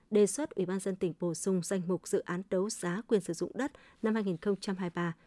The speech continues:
trên địa bàn thị xã. Đến nay, một số chỉ tiêu nhiệm vụ sản xuất kinh doanh của thị xã đã có nhiều tín hiệu khả quan. Sản xuất công nghiệp duy trì ổn định, giải ngân vốn đầu tư công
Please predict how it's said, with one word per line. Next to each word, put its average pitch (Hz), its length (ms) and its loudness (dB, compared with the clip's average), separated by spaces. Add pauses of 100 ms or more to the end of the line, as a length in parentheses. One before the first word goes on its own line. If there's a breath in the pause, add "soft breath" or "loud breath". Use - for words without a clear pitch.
(100 soft breath)
trên 254 140 2
địa 208 160 0
bàn 175 180 0
thị 180 160 0
xã. - 300 -4 (480 soft breath)
Đến 208 140 4
nay, 202 240 2 (240 soft breath)
một 214 100 4
số 208 160 4
chỉ 220 180 0
tiêu 190 200 0
nhiệm 190 160 0
vụ 190 220 4 (220 soft breath)
sản 190 220 -2
xuất 240 180 -4
kinh 202 120 2
doanh 180 180 0
của 180 100 -4
thị 175 120 -2
xã 208 320 -4 (220 soft breath)
đã 202 100 -6
có 247 100 -2
nhiều 262 260 4
tín 196 220 2
hiệu 269 220 0
khả 190 160 -4
quan. 185 300 0 (320 soft breath)
Sản 208 160 0
xuất 285 160 -2
công 285 140 0
nghiệp 214 140 0
duy 226 140 -2
trì 202 200 -4
ổn 175 180 -2
định, 180 160 2 (300 soft breath)
giải 208 180 0
ngân 240 140 -2
vốn 214 160 0
đầu 226 100 0
tư 202 140 0
công 196 300 2